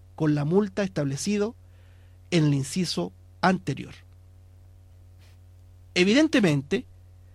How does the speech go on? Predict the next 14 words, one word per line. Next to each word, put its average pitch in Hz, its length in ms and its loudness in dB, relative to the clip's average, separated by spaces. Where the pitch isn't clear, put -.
que 190 120 6
de 220 80 8
aprobarse 208 440 6
este 240 160 0
proyecto 196 360 2
de 175 80 0
ley, 285 280 2
la 180 140 4
Iglesia 240 480 4
se 214 160 4
verá 202 340 6
obligada 233 720 8
en 220 60 6
moderar 190 520 6